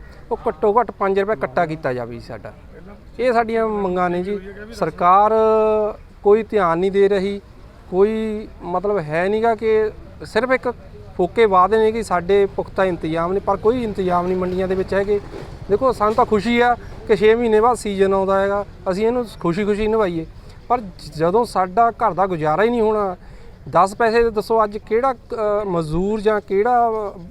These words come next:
ਵਰਗ ਦਸ ਪੈਸੇ ਦੇ ਵਿੱਚ ਖੁਸ਼ ਹੋ ਸਕਦਾ ਹੈ?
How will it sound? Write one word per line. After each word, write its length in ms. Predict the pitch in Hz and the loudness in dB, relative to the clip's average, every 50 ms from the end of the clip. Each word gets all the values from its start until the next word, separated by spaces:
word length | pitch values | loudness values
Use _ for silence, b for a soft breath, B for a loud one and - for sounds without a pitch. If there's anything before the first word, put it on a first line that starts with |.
| 175 | -16
ਵਰਗ 540 | 170 156 160 151 160 180 190 180 202 202 196 B B B B B - - - - - | -14 -6 0 2 2 2 4 4 2 2 2 B B B B B -20 -18 -16 -14 -2
ਦਸ 220 | 151 170 180 160 - | 2 2 2 2 2
ਪੈਸੇ 220 | 202 196 196 202 | 2 2 2 2
ਦੇ 60 | 196 | 2
ਵਿੱਚ 180 | 202 196 - - | 2 0 -2 -4
ਖੁਸ਼ 280 | - 160 156 143 - | -6 -6 -6 -6 -4
ਹੋ 120 | 156 139 135 | -4 -6 -6
ਸਕਦਾ 340 | - - 117 120 101 - | -6 -10 -10 -12 -12 -14
ਹੈ? 60 | 107 | -16